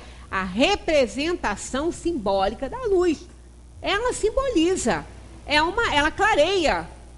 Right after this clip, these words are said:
né? Se a gente acende uma vela na escuridão,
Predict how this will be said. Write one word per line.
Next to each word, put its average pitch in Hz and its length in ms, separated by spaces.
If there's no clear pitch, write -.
né? 269 320
Se - 100
a 202 60
gente 302 260
acende 359 400
uma 453 200
vela 233 260
na 208 140
escuridão, 214 760